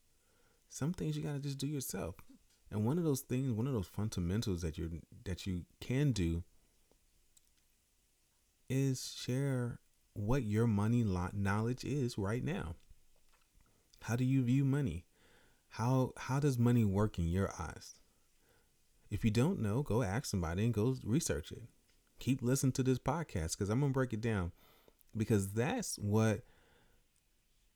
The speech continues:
I think I have had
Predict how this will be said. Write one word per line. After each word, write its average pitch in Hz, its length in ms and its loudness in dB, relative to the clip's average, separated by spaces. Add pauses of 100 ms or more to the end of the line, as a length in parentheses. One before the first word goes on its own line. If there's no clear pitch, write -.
(280)
I 107 120 -2
think 110 500 0 (200)
I 101 520 0 (440)
have 90 420 -2 (140)
had 104 360 -2